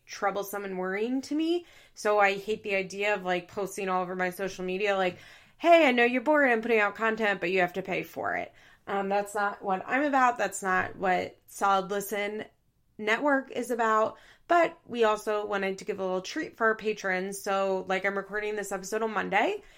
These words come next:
It's gonna go on Patreon Tuesday, if you're listening to it on Tuesday. And then it's gonna go on our regular feed on Friday.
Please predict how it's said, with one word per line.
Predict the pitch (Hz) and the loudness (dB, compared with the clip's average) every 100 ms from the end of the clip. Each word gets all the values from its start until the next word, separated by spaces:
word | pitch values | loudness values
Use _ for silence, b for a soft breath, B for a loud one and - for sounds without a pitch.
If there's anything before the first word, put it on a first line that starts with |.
| B | B
It's | - 202 | -8 -6
gonna | - 208 | -2 -2
go | 196 | 0
on | 190 | 0
Patreon | 190 214 196 196 190 185 185 - | 0 -4 -2 -2 0 -2 -6 -12
Tuesday, | - 220 190 214 226 | -10 -8 -4 2 2
if | 294 | 2
you're | 226 190 | 0 0
listening | 180 190 190 | -2 -6 -4
to | 196 | -4
it | 190 | -4
on | 185 | -6
Tuesday. | - 208 180 233 330 - | -8 -12 -2 2 2 -2
And | 214 | -4
then | 208 202 | -2 -4
it's | 196 | -6
gonna | 202 196 | -8 -6
go | 185 | -2
on | 185 185 | -2 -2
our | |
regular | 180 190 190 196 | 0 -2 -2 -4
feed | 190 190 175 | -4 -4 -4
on | 175 | -4
Friday. | 170 - 151 73 58 69 | -6 -2 -2 -2 -4 -6